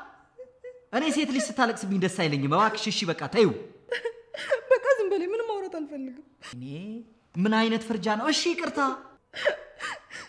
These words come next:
Speaker 2: እንደውም ካሳ እፈልጋለሁ።
Speaker 1: ምን አይነት?
Speaker 2: ደስ ያለ።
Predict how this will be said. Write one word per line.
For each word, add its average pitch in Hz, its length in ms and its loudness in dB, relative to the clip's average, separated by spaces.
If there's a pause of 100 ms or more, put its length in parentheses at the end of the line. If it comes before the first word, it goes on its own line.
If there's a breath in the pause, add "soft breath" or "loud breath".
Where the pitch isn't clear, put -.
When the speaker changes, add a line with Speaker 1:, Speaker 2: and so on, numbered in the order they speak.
(760 loud breath)
Speaker 2:
እንደውም 453 300 0
ካሳ 427 220 -6
እፈልጋለሁ። 226 520 -8 (440)
Speaker 1:
ምን 156 180 0
አይነት? 190 280 -2 (1600)
Speaker 2:
ደስ - 180 -8
ያለ። 277 200 0